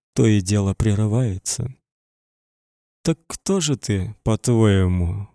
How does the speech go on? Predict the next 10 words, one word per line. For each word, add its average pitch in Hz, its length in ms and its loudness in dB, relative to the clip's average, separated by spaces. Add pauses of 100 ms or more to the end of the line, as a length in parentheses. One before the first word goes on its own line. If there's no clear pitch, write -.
(140)
произносит 110 640 6
Дженнис 110 580 4
после 113 400 2
ничем 110 520 4
не 110 80 4
заполненного 104 800 2
молчания. 101 880 2 (1040)
"Никто", 107 720 4 (140)
отвечает 98 800 0
он. 95 320 0